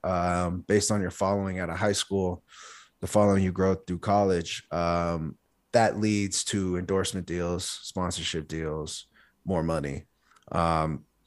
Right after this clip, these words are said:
there, I mean, it's even to the point now where some, where some colleges, um,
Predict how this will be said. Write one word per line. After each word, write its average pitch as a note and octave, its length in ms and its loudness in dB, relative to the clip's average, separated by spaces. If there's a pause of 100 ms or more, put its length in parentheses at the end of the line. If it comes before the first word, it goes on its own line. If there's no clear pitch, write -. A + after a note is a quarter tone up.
(240)
there, G#2+ 260 6
I G#2 80 4
mean, G#2+ 160 4
it's A2+ 160 2
even G2+ 180 2
to G2+ 100 -2
the E2+ 80 -2
point F2 280 -4
now F#2 280 0
where E2+ 180 0
some, F2+ 340 0 (100)
where F2+ 100 -2
some E2+ 260 -2 (140)
colleges, F2+ 760 4 (440)
um, E2+ 600 -2